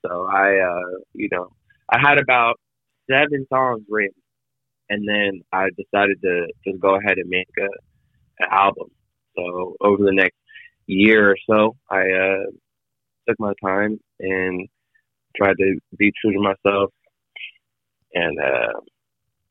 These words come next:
started writing and, uh, made this album.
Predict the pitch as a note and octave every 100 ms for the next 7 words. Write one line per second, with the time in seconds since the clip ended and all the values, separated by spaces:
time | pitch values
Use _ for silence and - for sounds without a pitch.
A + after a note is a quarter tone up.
0 | _ _ _ _ _ _ _ - F#2 F#2+
1 | F#2+ G2 G2+ F#2+ - _ F2 F2+ F2+ F2+
2 | F2+ G2 G2 A2+ A#2 C3 D#3+ -